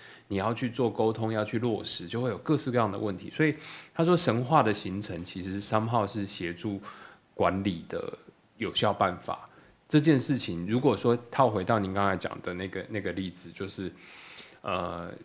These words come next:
以，以无神-，无神论者的角度，就是我们现在是在一个非常科技发达的时代，我们是一个非常理性的时代。所以我们回来看宗教这件事情，就是钳制大家的自由。那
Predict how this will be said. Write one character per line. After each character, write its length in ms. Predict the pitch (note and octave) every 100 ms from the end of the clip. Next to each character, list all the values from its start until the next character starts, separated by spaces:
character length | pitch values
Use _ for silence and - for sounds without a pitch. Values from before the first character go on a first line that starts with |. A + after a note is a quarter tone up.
| - -
以， 220 | G2+ -
以 80 | G#2+
无 180 | G#2 A2
神-， 260 | A2 A#2 B2
无 140 | B2 A#2+
神 180 | A#2+
论 160 | A#2 A#2
者 140 | G#2+
的 120 | F#2 F2+
角 220 | F#2 D#2+
度， 120 | - G2
就 120 | A2
是 60 |
我 80 | A2+
们 120 | F2+
现 120 | F2 G#2+
在 100 | G#2
是 100 | G#2+
在 140 | G#2
一 60 | G2
个 100 | G2
非 160 | A2+
常 200 | G2+ F#2
科 180 | F2+ A#2
技 140 | G#2 G2
发 200 | G2+ G2+
达 180 | F2
的 160 | E2 E2+
时 260 | D#2+ - E2+
代， 280 | A2+ F#2 E2+
我 60 |
们 180 | F2 F2+
是 80 | G2+
一 80 | G2+
个 100 | F#2
非 140 | G#2+
常 180 | G#2 F#2
理 140 | F2+
性 220 | F2 G#2+
的 100 | F#2
时 200 | E2 -
代。 280 | E2 F#2+ E2+ - -
所 160 | - G2
以 20 |
我 140 | G2 F#2
们 180 | F2
回 140 | F#2 F2+
来 140 | F2
看 240 | F2+ A2+ F#2
宗 200 | G2 G2
教 200 | A2 F2+
这 120 | F#2+
件 160 | F#2+ G2
事 140 | -
情， 140 | E2+
就 80 | E2+
是 140 | G2 G2+
钳 260 | - E2+
制 180 | E2 F#2+
大 120 | F#2
家 120 | F#2
的 100 | F2+ E2
自 240 | - F#2
由。 120 | - - - - - - - -
那 200 | - A2+